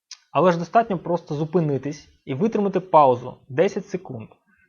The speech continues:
І подумати, в чому сенс повідомлення, яке це може бути відео, хто мені це прислав,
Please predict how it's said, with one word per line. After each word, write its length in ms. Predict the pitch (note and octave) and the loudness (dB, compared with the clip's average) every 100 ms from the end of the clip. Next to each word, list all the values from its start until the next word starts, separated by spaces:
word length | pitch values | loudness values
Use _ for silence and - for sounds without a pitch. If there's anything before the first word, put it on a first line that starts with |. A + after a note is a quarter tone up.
| _ | _
І 80 | D#3 | -2
подумати, 540 | G3 G3 F#3+ A#2+ - | 0 2 0 -2 -8
в 100 | - - | -18 -8
чому 380 | E3 G3+ G3+ | -2 -2 -2
сенс 240 | - D#3+ E3 | -2 -4 -4
повідомлення, 640 | D#3+ D3+ C3 A2+ G#2+ - - - | -4 0 0 0 -6 -16 -20 -6
яке 400 | C#3+ D3+ F3+ F#3+ | -6 -4 -4 -2
це 120 | F3+ | -2
може 220 | D#3+ D3 | -2 -2
бути 280 | C#3 C#3 B2+ | -4 -6 -6
відео, 320 | B2 A2 G2+ | -6 -8 -10
хто 380 | - - F3 G3 | -12 -4 -2 0
мені 260 | F#3 F3 | 0 -2
це 160 | E3+ E3 | -4 -6
прислав, 480 | D#3 C#3+ B2 A2 | -6 -10 -8 -10